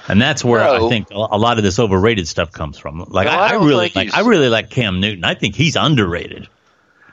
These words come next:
Speaker 2: Well,
Speaker 1: that guy's phenomenal.
Speaker 2: he is
Speaker 1: I, I, I, I
Speaker 2: good.
Speaker 1: love him anyway. I, I,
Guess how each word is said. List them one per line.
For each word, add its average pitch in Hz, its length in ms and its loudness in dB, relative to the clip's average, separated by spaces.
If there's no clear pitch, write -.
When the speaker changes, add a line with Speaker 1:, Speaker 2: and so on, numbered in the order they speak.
Speaker 2:
Well, 165 200 2
Speaker 1:
that 202 60 4
guy's 113 100 -4
phenomenal. 117 280 -2
Speaker 2:
he 226 320 0
is 220 220 2
Speaker 1:
I, 131 80 2
I, - 20 0
I, 120 140 2
I - 220 2
Speaker 2:
good. 151 60 2
Speaker 1:
love 143 160 2
him 113 180 0
anyway. 78 400 -4
I, 107 80 -4
I, 117 220 0